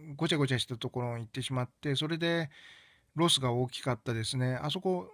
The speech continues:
もうちょいスムーズに進路が取れてればっていう感じの競馬でした。まあ、馬体を見て、やっぱりその、ここでは上位とまではいかないんですけれども、ただ、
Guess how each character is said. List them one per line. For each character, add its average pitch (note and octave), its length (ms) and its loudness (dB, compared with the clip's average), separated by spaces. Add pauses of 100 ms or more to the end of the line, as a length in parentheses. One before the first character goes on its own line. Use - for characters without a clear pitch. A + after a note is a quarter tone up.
(140)
も E3+ 180 -2
う - 20 0
ち G3 80 0
ょ - 20 2
い - 20 2
ス - 120 4
ム E3 140 4
ー D3+ 40 2
ズ C#3 120 4
に A#2+ 200 0
進 D3 220 2
路 C3+ 100 4
が A#2+ 80 0
取 C3 200 0
れ B2 60 -2
て - 140 -6
れ D3+ 120 -4
ば F3 140 0
っ D3 40 -2
て C#3+ 220 -2
い B2 120 2
う A2+ 80 0
感 A#2 160 0
じ A#2+ 100 -2
の A#2 100 -4
競 A#2+ 140 -6
馬 A#2 140 -2
で A#2 80 -4
し - 100 -4
た。 A#2+ 200 -6 (1160)
ま D3+ 80 6
あ、 - 20 4
馬 C3+ 120 6
体 F3 180 4
を F#3+ 40 4
見 G3+ 100 2
て、 D#3+ 260 4
や D3 100 4
っ D3+ 60 -8
ぱ G#3 100 -2
り F#3+ 60 2
そ F3 140 2
の、 C#3+ 480 4 (800)
こ D#3 160 -6
こ E3+ 80 4
で E3+ 80 6
は C3+ 80 6
上 E3+ 240 6
位 C#3+ 60 0
と C3 80 -2
ま A#2+ 140 2
で A#2 80 0
は A2 100 0
い A2+ 80 -4
か C#3 140 4
な D#3+ 140 8
い D3 80 4
ん B2+ 120 2
で A2+ 120 -4
す - 120 -4
け A#2 120 -4
れ A2 100 -2
ど A#2+ 100 -4
も、 C3+ 240 2
た F#3+ 160 -2
だ、 D3+ 220 4